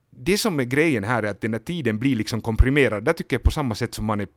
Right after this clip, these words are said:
på scen, att du måste liksom vara närvarande. För att, jag menar, till exempel om du går och tittar i din telefon och du går här i trafiken,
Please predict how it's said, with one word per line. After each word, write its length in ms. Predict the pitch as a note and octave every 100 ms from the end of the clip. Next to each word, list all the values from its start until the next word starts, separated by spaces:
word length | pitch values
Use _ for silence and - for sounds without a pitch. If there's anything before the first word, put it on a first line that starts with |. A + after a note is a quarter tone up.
| _ _ _ _ _ -
på 100 | -
scen, 380 | - D#3+ A#2+ G2
att 120 | G#2+
du 80 | C#3+
måste 280 | D#3+ G#3+ G#3+
liksom 220 | - A#2+
vara 180 | B2 A#2+
närvarande. 720 | C3+ D#3+ A#2+ F#2 G2 G2 G2
För 120 | C3+
att, 80 | B2
jag 60 |
menar, 120 | D#3+ D3
till 80 |
exempel 280 | E3 G3+ E3+
om 60 | C3+
du 60 | C#3+
går 160 | E3
och 100 | C#3
tittar 280 | B2 - A2+
i 20 |
din 120 | A2
telefon 420 | G#2 G#2+ - C3+ G#2
och 60 |
du 80 | A2
går 140 | A#2+
här 160 | G#2+ G#2
i 20 |
trafiken, 600 | F#2+ A2+ - G2+ - G2